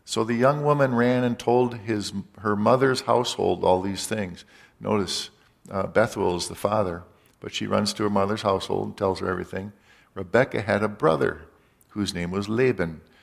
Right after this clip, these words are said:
Laban ran out to meet the man at the well. I mean, she comes in wearing, you know,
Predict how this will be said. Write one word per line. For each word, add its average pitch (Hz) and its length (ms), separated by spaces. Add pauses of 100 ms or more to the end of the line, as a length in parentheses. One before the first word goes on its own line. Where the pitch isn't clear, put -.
(240)
Laban 90 380
ran 95 240
out 98 240
to 101 80
meet 104 240
the 104 60
man 104 200
at 101 120
the 92 60
well. 101 320
I 85 80
mean, 90 220
she - 160
comes 98 340
in 107 240
wearing, 92 480
you 101 100
know, 92 320